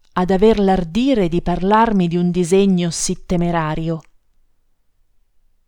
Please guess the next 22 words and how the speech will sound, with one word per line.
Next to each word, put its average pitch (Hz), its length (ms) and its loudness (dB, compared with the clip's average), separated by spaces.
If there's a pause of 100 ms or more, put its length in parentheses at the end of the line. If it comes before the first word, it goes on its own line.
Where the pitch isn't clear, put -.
(1040)
Candido 262 480 -4
restò 170 360 -6
di 185 140 -6
sasso - 440 -8
a 165 60 -8
questa - 340 -12
escita 160 640 -8
e: 165 320 -8 (1000)
"Tutti - 280 -6
i 208 40 -6
quarti - 380 -2
del 185 200 -4
mondo", 175 520 -4 (460)
replicò, 160 600 -8 (600)
"non 302 180 0
c'han 381 240 -2
che 208 120 2
far 196 260 4
nulla, 190 500 -2 (160)
padre 175 360 -2
mio 175 220 0
reverendo. 170 680 -4